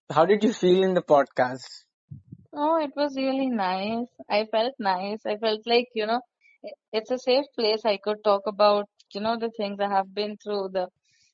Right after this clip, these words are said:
Speaker 2: things that I will go through in the future <laughs> probably, and I might need to listen to this to feel nice again.
Speaker 1: Yeah, of course. This, the whole,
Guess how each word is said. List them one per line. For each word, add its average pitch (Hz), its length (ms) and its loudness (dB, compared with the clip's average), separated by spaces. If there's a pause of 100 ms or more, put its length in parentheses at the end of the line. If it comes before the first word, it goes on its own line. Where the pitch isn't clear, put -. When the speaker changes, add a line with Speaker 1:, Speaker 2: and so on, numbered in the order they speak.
(100)
Speaker 2:
things 262 220 2
that 254 120 4
I 254 180 2
will 254 320 0
go 302 240 4
through 302 180 -2
in 285 80 4
the 285 120 4
future 269 420 2
<laughs> - 40 -14
probably, 240 380 2
and 233 100 -2
I 233 60 2
might 247 220 0
need 226 520 -2
to 269 60 4
listen 269 360 0
to 277 140 0
this 262 180 -4
to 269 120 -6
feel 262 240 -4
nice 247 260 0
again. 254 300 -2 (680)
Speaker 1:
Yeah, 214 180 2
of - 140 -2
course. 175 300 6 (100)
This, 170 320 -4
the 165 200 4
whole, 160 260 8